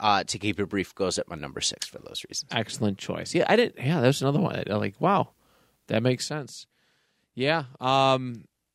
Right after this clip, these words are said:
Speaker 2: yeah, I, I've, yeah, it is definitely.
Speaker 1: Mm-hmm.
Speaker 2: Definitely. I mean, you have, like, I, we talked about, like, strawberry shortcake a couple weeks ago, or, like, a month or so ago.
Speaker 1: Yes.
Speaker 2: And that was, like, a, a, that,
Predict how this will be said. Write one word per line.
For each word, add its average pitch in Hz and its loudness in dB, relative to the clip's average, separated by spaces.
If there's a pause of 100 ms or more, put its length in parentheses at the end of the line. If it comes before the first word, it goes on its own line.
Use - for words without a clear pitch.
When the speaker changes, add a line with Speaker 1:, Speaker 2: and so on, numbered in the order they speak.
(1040)
Speaker 2:
yeah, - -20 (300)
I, 127 -20
I've, 135 -18 (440)
yeah, 196 -4
it 156 -2
is 220 -4
definitely. 117 0 (280)
Speaker 1:
Mm-hmm. 101 0
Speaker 2:
Definitely. 127 2
I - 2
mean, 240 0
you 233 6
have, 180 4
like, 156 4
I, 143 2
we 170 -2
talked 156 4
about, 131 4
like, 113 -2
strawberry 113 2
shortcake 113 -4
a - -20
couple - -4
weeks 98 -4
ago, - -4
or, 104 4
like, 101 -2
a - -2
month 107 -2
or 104 -4
so 98 -4
ago. 92 -8
Speaker 1:
Yes. - -2
Speaker 2:
And 131 -2
that 151 4
was, 139 2
like, 127 -2
a, 117 2
a, 113 0
that, 131 -2